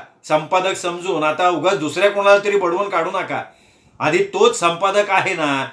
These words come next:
याची खात्री करून घ्या." अनुभवाचे बोल बबननं नातलगांच्या समोर काढले.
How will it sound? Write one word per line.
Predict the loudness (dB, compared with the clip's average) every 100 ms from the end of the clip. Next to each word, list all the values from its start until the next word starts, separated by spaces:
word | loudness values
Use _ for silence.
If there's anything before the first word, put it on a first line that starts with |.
| -8
याची | -6 -4 -4
खात्री | -2 -4 -2 -4
करून | -2 -4 -2
घ्या." | -2 -4 -8 _ _ _ -6
अनुभवाचे | -4 -2 2 4 2 0
बोल | -4 -2 0
बबननं | 0 0 0 -2 -2 -4 -6 -10 -6
नातलगांच्या | -2 -2 0 0 2 0 -2 -6
समोर | -4 -6 -4
काढले. | -4 -6 -10